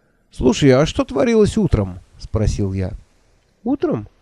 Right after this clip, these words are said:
Ой, а что же у нас было утром?» Она наморщила лоб, потом махнула рукой и рассмеялась.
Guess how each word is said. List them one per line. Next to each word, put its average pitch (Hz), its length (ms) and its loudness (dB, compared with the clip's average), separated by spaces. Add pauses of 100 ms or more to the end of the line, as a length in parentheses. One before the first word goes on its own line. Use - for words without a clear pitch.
(460)
Ой, 135 240 2
а 147 120 0
что - 200 -4
же 151 120 -2
у 147 60 0
нас 135 220 0
было 120 380 0
утром?» 233 540 -2 (640)
Она 120 260 4
наморщила 131 580 4
лоб, 170 340 4
потом 180 320 2
махнула 170 460 2
рукой 160 360 4
и 147 40 6
рассмеялась. 123 840 2